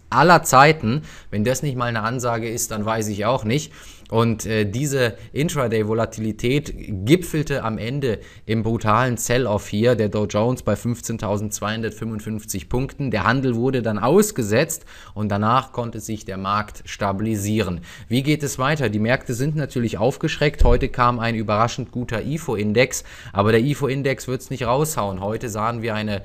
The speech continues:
technische Gegenreaktion. Der dax konnte sich ausgehend vom Tief stabilisieren und durchaus bullisch in den Tag starten. Vier Prozent aktuell ist er hier im Gewinn.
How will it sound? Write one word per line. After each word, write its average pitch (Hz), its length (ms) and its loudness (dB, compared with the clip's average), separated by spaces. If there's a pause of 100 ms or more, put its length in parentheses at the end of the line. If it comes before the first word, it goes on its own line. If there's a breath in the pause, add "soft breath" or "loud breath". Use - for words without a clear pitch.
(260 loud breath)
technische 127 460 0
Gegenreaktion. 131 920 -4
Der 113 100 -4
dax 110 320 -4
konnte 110 260 -6
sich 104 260 -6
ausgehend 107 480 -4
vom 101 200 -8
Tief 117 240 -6
stabilisieren 104 680 -4
und 110 160 -6
durchaus 107 480 0 (240 loud breath)
bullisch 127 460 6
in 117 100 -2
den 110 160 -2
Tag 104 300 0
starten. 117 420 2
Vier 123 280 -2
Prozent 110 520 -6
aktuell 104 460 -4 (460 loud breath)
ist - 320 -2
er 101 100 2
hier 98 460 0 (320 loud breath)
im 120 240 2
Gewinn. 110 480 4